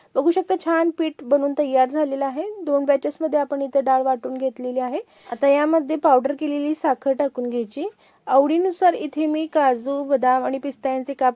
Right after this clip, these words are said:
टाकून घेत आहे. ऑप्शनल आहे, नको असेल तर स्किप करू शकता. आणि आपण जे, अ, डाळ भाजून घेतलेले होते, त्या शिल्लक राहिलेलं तूप होतं, त्यामधील दोन चमचे तूप इथे मी टाकून घेत आहे. बघू शकता, तूप शिल्लक राहिलेलं आहे डाळ भाजून सुद्धा.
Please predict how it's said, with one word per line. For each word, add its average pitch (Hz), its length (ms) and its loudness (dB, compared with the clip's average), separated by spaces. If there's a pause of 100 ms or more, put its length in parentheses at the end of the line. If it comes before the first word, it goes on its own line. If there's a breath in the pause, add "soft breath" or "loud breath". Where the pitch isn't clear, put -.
टाकून 254 300 0
घेत 247 200 -4
आहे. 247 200 -2
ऑप्शनल 277 540 -4
आहे, 294 200 0
नको 269 280 -4
असेल 247 280 -4
तर 277 80 -2
स्किप 247 320 -10
करू 226 180 -6
शकता. 247 380 -6 (440 loud breath)
आणि 311 160 2
आपण 311 320 4
जे, 339 260 2 (140)
अ, 254 240 2
डाळ 277 220 4
भाजून 311 320 2
घेतलेले 294 480 -2
होते, 311 300 0
त्या 269 260 2 (300)
शिल्लक 269 340 -2
राहिलेलं 294 420 0 (100)
तूप 320 200 -4
होतं, 302 300 2
त्यामधील 277 440 -2 (380 soft breath)
दोन 330 300 2
चमचे 339 320 0 (100)
तूप 294 180 -6
इथे 294 200 -2
मी 302 120 0
टाकून 277 400 0
घेत 285 240 -4
आहे. 269 240 -2
बघू 294 240 -4
शकता, 320 320 -2 (160)
तूप 330 160 -2 (500 soft breath)
शिल्लक 302 380 0
राहिलेलं 311 360 2
आहे 269 160 0
डाळ 254 240 6
भाजून 262 340 -4
सुद्धा. 254 400 -6